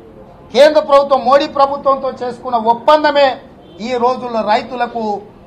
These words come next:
ఉరిగా మారింది. మీరే సంతకం పెట్టి, మీరే తెలంగాణ రైతులను మోసం చేసి,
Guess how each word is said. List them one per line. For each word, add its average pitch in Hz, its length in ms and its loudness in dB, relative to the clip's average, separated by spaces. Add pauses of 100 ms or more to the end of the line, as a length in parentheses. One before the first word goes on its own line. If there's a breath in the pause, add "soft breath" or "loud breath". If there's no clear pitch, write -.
(120)
ఉరిగా 277 320 2
మారింది. 240 720 2 (360)
మీరే 311 460 4
సంతకం 277 380 0
పెట్టి, 233 320 -8 (240)
మీరే 302 380 2
తెలంగాణ 294 520 2
రైతులను 269 420 0
మోసం 240 400 -6
చేసి, - 160 -12